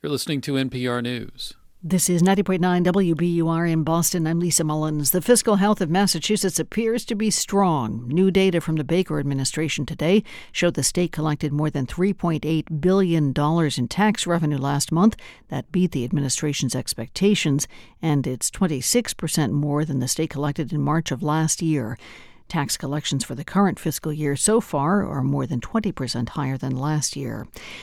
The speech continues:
Speaker 2: The demolition of an old warehouse in Nubian Square in Roxbury began today. The site is to become the new campus of the Benjamin Franklin Cummings Institute of Technology.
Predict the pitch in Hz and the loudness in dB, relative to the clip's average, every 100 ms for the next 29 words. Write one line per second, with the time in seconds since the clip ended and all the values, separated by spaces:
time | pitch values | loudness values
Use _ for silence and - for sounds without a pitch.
0 | - 214 214 208 226 233 196 180 190 202 | -2 6 8 10 8 6 4 6 6 4
1 | 139 202 226 196 202 185 180 180 240 254 | 4 4 4 4 4 4 6 6 4 2
2 | 247 202 - 214 214 196 160 180 220 - | 4 4 2 2 2 2 4 2 2 -2
3 | 202 175 151 160 156 151 135 123 120 113 | 2 2 0 -2 0 -2 -4 -4 -4 -4
4 | - - - - 165 175 180 190 113 165 | -10 -16 -16 -8 -2 0 2 2 2 0
5 | 160 - 151 147 156 131 151 156 165 156 | 0 0 -2 -2 -4 -2 -2 -2 -2 -2
6 | 151 - 143 160 165 151 123 - 165 165 | -4 -4 -4 0 0 0 -4 -2 -2 0
7 | 135 123 - 185 165 131 - 175 202 - | -4 -4 -2 0 2 0 0 2 0 0
8 | 160 180 151 - 156 - 135 151 156 - | -2 0 -2 -2 -6 -2 0 2 2 0
9 | 117 | -6